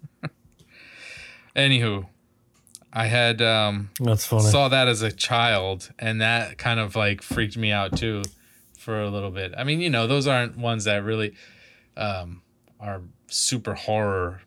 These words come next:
Speaker 1: but they, you know, they did the trick as a kid, you know?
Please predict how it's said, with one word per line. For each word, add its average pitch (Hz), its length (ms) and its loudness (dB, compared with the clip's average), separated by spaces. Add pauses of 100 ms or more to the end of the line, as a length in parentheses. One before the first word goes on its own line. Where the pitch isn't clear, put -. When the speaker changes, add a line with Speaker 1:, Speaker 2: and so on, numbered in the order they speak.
Speaker 1:
but 101 340 0 (360)
they, 107 500 0
you 147 100 -2
know, 107 140 -2
they 113 140 0
did 117 220 0
the 113 60 -4
trick 117 400 -2
as 95 140 -4
a 95 80 -8
kid, 90 380 -4
you 92 140 -8
know? 95 180 -8